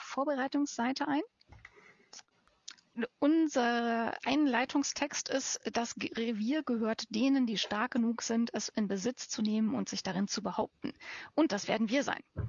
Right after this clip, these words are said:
Wir sind eine Bande oder ein Syndikat, das um ein Revier kämpft." Und, ähm, bevor wir uns an die Fragen zum, äh, zur Ausgestaltung der Queste machen, erzähle ich euch noch, was so alternative Settings sein könnten. Also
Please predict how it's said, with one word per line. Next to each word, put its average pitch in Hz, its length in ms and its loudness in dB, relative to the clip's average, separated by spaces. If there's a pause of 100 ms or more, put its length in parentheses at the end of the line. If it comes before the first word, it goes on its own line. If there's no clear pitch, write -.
(440)
Wir 269 140 2
sind 285 160 4
eine 214 160 2
Bande 285 440 2
oder 202 180 0
ein 202 160 0
Syndikat, 220 680 -2
das 202 140 -4
um 214 140 0
ein 196 160 0
Revier 180 360 -4
kämpft." - 520 -6 (1120)
Und, 226 540 2
ähm, 214 640 2
bevor 214 360 -2
wir 233 220 2
uns 226 260 0
an 208 220 0
die 196 80 -4
Fragen 220 560 -2
zum, 196 420 0
äh, 190 320 -2 (600)
zur - 180 -4
Ausgestaltung 254 540 0
der 226 100 0
Queste 226 380 -2
machen, 214 400 2
erzähle 208 340 -2
ich - 140 -4
euch 202 180 -2
noch, 202 220 -2
was 202 200 0
so 208 120 -2
alternative 214 600 0
Settings 262 520 0
sein 226 240 2
könnten. 254 400 0
Also - 260 -2